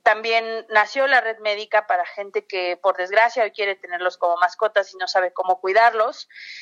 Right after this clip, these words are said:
Eh, también tenemos una alianza con, una alianza pedagógica creativa con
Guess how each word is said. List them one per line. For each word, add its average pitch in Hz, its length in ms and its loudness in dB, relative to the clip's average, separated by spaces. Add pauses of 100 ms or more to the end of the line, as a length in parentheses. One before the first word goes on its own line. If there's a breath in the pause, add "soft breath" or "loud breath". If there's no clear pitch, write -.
(220 loud breath)
Eh, 185 320 -2
también 214 340 2
tenemos 220 1080 2
una 220 300 4
alianza 226 500 0
con, 175 480 -4
una 196 180 0
alianza 214 420 0
pedagógica 196 720 2
creativa 196 520 -2
con 175 220 -4